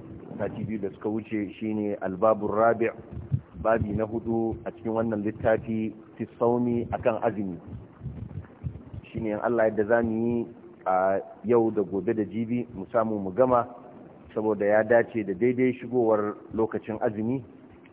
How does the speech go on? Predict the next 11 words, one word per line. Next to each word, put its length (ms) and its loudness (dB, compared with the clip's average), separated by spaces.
saboda 280 -4
haka 540 0
sai 160 -4
zamanto 580 -2
ya 220 0
zo 120 -2
a 120 -4
mahallinsa 520 -4
insha 360 -4
Allah. 240 -4
As-saum, 580 4